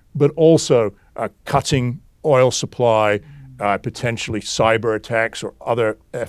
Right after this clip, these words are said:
strikes against supply lines out of nato countries,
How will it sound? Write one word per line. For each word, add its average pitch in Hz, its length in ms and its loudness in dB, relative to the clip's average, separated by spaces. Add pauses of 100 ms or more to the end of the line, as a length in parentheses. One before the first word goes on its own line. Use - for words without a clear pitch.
(100)
strikes - 440 -2
against 107 420 -6
supply - 440 -4
lines 110 320 -4
out 104 160 -2
of 98 80 -6
nato 104 340 -6
countries, 98 560 -10